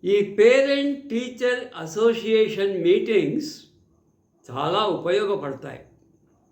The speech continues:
అయితే ఇక అసలు విషయానికొస్తే, విద్యార్థి యొక్క అభివృద్ధిలో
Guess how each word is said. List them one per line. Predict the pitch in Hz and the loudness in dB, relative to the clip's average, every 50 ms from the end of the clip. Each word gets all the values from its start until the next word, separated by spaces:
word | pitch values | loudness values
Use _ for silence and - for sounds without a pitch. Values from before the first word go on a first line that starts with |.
| _ _ _ _ _ _ _ _ _ _ _ _ _ _ _ _ _ _ _ _ _ - | _ _ _ _ _ _ _ _ _ _ _ _ _ _ _ _ _ _ _ _ _ 0
అయితే | 175 214 233 226 269 254 247 | 2 2 2 4 4 4 4
ఇక | 247 240 - 233 233 233 233 233 226 - - - _ _ _ _ _ _ _ _ _ _ _ _ _ _ _ _ - - 170 | 4 2 0 0 0 0 0 -2 -6 -10 -16 -20 _ _ _ _ _ _ _ _ _ _ _ _ _ _ _ _ -10 -6 -6
అసలు | 190 190 - 277 285 285 | -4 0 0 2 2 2
విషయానికొస్తే, | 285 254 233 208 165 165 240 254 262 269 277 277 269 - 240 185 - - - - 185 156 131 - - - _ _ _ _ _ _ _ _ _ _ _ _ _ _ _ _ _ _ _ _ _ _ _ _ _ _ _ _ _ _ _ _ _ _ _ _ _ _ _ _ _ _ _ - | 0 0 0 0 0 0 0 2 2 2 2 0 0 0 -2 -2 -2 -4 -4 -4 -4 -4 -4 -8 -14 -20 _ _ _ _ _ _ _ _ _ _ _ _ _ _ _ _ _ _ _ _ _ _ _ _ _ _ _ _ _ _ _ _ _ _ _ _ _ _ _ _ _ _ _ -2
విద్యార్థి | 170 196 196 185 185 254 269 277 285 302 285 294 - - 311 | 0 0 0 0 2 2 4 4 4 2 0 -4 -8 -6 -2
యొక్క | 320 285 269 - - - 277 | 0 0 0 0 -2 -4 -4
అభివృద్ధిలో | 254 220 220 214 202 202 226 254 262 269 269 226 202 202 233 247 233 233 240 233 - - - - | -4 -2 -2 -4 -2 -2 -2 -2 -2 -2 -4 -4 -6 -6 -4 -2 0 2 2 0 0 -4 -6 -14